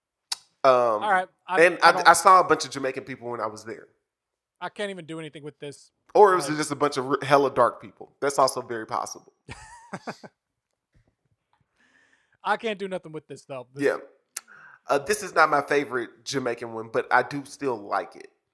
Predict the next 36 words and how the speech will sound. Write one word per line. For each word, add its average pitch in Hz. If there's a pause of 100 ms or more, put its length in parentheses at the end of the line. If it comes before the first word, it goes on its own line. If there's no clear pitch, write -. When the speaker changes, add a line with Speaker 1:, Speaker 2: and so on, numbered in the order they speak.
(280)
Speaker 1:
Normally, 147
I 127
like 156
his 143
other 135
versions, 113 (240)
uh, -
attempts 131
at 98
it. - (760)
Speaker 2:
Yeah, 156
this 180
is, -
like, 190 (100)
Jamaican 160
drill 147
music. 131 (100)
Speaker 1:
Yeah, 131 (220)
it 131
gets 135
a 127
bit, 123
Speaker 2:
Yeah. 120 (480)
Speaker 1:
we 131
get 127
a 127
bit 123
out 117
of 110
control. 107 (1500)
All 139
right, 117
so 135
we 131
got 120
Juice, 123